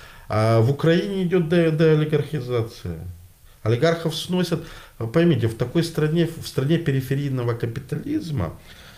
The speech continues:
э, почему олиг-, э, почему сносят олигархов, э, Запад?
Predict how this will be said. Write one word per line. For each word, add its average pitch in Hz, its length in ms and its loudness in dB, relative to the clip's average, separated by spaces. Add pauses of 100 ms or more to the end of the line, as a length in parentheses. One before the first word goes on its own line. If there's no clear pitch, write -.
(260)
э, 104 160 -2
почему 143 760 0
олиг-, 127 280 0
э, 120 260 0
почему 135 440 0
сносят 135 540 -2
олигархов, 139 680 0 (120)
э, 98 500 0 (340)
Запад? 90 460 0